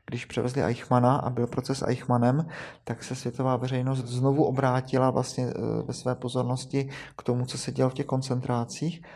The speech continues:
A najednou se zjistilo, že ti lékaři, kteří dělali tyhle experimenty, tak jsou dohledatelní ve žlutých stránkách. Že těch šest let jakoby se vystřílelo z toho života, dobře, válka skončila, tak jako zapomeňme, vrátili se do svých ordinací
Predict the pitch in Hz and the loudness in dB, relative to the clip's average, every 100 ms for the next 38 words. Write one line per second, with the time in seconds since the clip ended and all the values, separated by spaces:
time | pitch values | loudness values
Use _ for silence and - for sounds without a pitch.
0 | - _ 120 120 131 165 190 220 226 202 | -20 _ -2 2 4 6 4 2 0 -4
1 | 160 131 - - 127 127 143 196 165 165 | -4 -4 -6 -2 4 6 6 2 -4 -2
2 | 156 151 143 165 165 - 160 147 151 151 | 4 6 6 0 -2 -2 -2 2 2 2
3 | 151 160 175 - - - 139 143 143 135 | 2 0 2 0 -2 0 2 2 2 2
4 | 135 151 214 - - - - _ 135 139 | 4 4 4 -2 -12 -14 -16 _ 2 2
5 | 139 - 156 135 143 160 170 170 160 160 | -2 -2 2 4 6 6 6 4 2 2
6 | 156 156 156 139 147 - 131 127 123 - | 2 2 0 -4 -4 -2 0 2 0 -4
7 | 107 - - _ _ _ 135 139 165 165 | -6 -10 -18 _ _ _ -6 0 0 2
8 | - 196 - 185 180 180 175 175 139 135 | 0 0 6 6 6 2 2 0 -2 -4
9 | - - 160 160 143 135 135 143 151 170 | -4 0 0 4 4 4 4 2 4 4
10 | 196 - - - - 156 143 123 139 139 | 4 0 -10 -12 4 6 6 6 4 2
11 | - 139 - 165 160 147 135 123 127 160 | 0 2 4 4 4 0 2 4 4 4
12 | 170 175 185 - - - 131 156 202 - | 4 4 2 0 -12 2 8 10 10 8
13 | 220 220 196 196 - 165 160 156 170 175 | 6 8 6 6 2 2 4 4 4 2
14 | - - 175 | 0 0 2